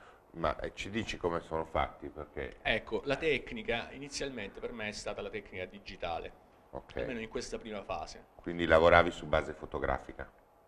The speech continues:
Speaker 2: Mm, no, anche scansioni tratte dai miei disegni, eh,
Speaker 1: Ah,
Speaker 2: era
Speaker 1: ok.
Speaker 2: un mix, ecco, sì. Mm, possiamo dire che rubavo un po' anche, no? In maniera,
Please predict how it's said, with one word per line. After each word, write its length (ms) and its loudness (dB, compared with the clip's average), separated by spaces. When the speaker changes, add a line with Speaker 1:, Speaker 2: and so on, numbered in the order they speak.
Speaker 2:
Mm, 840 -8
no, 160 2
anche 240 0
scansioni 640 -2
tratte 320 -4
dai 100 -2
miei 140 -6
disegni, 640 -2
eh, 160 -4
Speaker 1:
Ah, 160 -4
Speaker 2:
era 260 2
Speaker 1:
ok. 100 -4
Speaker 2:
un 80 -6
mix, 460 -6
ecco, 320 -2
sì. 180 -10
Mm, 360 -16
possiamo 340 0
dire 180 4
che 120 2
rubavo 500 2
un 120 -2
po' 140 2
anche, 440 -4
no? 260 -8
In 100 -14
maniera, 460 -10